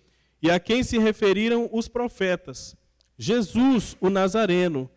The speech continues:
filho de José." Perguntou-lhe Natanael: "De Nazaré pode sair alguma coisa boa?" Respondeu-lhe Filipe: "Vem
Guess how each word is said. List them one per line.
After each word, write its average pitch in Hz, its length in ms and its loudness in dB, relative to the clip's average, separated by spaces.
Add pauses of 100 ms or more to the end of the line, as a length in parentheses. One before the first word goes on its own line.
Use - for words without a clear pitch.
(180)
filho 226 480 0
de 220 140 0
José." 156 560 -2 (920)
Perguntou-lhe 247 720 0
Natanael: 220 840 -6 (800)
"De 233 180 -2
Nazaré 226 720 2
pode 254 460 0
sair 220 400 -4
alguma 190 340 0
coisa 175 340 0
boa?" 202 500 0 (840)
Respondeu-lhe 175 600 2
Filipe: 156 680 -2 (240)
"Vem 165 560 -2